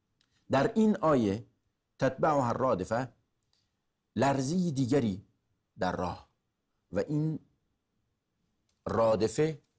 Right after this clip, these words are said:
تصویر دیگر، اه، لرزهٔ دیگر در واقع همان از بین رفتن زمین خواهد بود. تصویر لپتاپ اتاق فرمان لطفاً،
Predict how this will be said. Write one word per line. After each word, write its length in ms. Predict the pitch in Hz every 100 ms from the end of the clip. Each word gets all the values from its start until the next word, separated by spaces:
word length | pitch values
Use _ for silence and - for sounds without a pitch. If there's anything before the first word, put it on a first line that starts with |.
| _ _ _ _ _
تصویر 500 | 110 101 - 110 101
دیگر، 380 | 90 95 117 117 -
اه، 80 |
لرزهٔ 640 | 110 95 98 98 90 104 98
دیگر 440 | 90 92 127 139 - _ _ _ _ -
در 180 | 101 87
واقع 320 | 90 82 104
همان 380 | 98 101 101 101 _ _ _ _ -
از 220 | 90 78
بین 240 | 92 85
رفتن 580 | 90 87 - 90 92 95 - _ _
زمین 380 | 87 90 95 82
خواهد 240 | - 78
بود. 80 | -
تصویر 260 | 117 - 101
لپتاپ 180 | 92
اتاق 160 | 78 80
فرمان 240 | 87 92
لطفاً، 240 | 95 -